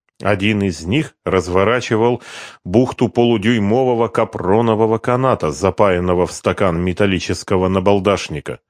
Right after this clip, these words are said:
из которого тянулся метровый стальной трос поводка, увенчанный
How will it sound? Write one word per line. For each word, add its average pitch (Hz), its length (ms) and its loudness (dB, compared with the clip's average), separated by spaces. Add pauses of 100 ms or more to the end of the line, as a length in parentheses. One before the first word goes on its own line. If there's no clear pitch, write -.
(360)
из - 180 -4
которого 107 600 0 (320)
тянулся 113 600 0
метровый 110 540 0
стальной 101 580 0
трос 107 480 0
поводка, 113 680 0 (240)
увенчанный 92 800 -2